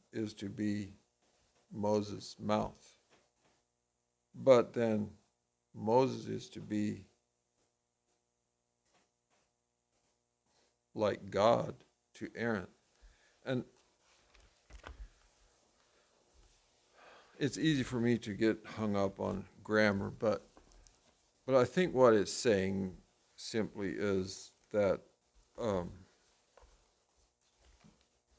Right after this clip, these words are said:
that God wanted to lead Israel. God wanted to lead Israel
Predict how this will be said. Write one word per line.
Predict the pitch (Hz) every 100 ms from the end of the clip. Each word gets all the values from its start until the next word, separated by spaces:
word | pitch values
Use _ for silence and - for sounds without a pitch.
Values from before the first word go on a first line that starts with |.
| _ _ _ - - _ _ _ - - - - _ _ -
that | 143 - 117
God | 139 156 131
wanted | 135 117
to | - -
lead | 117 120 110
Israel. | 107 104 98 92 92 _ _ _ _ _ _ _ _ _ - 92 - _ _ _ _ _ _ _ _ _ _ _ _ _ _ _ _ _ _ _ _ _ _ -
God | 113 117
wanted | 117 110 107
to | 92
lead | 104 98 -
Israel | 107 95 90 87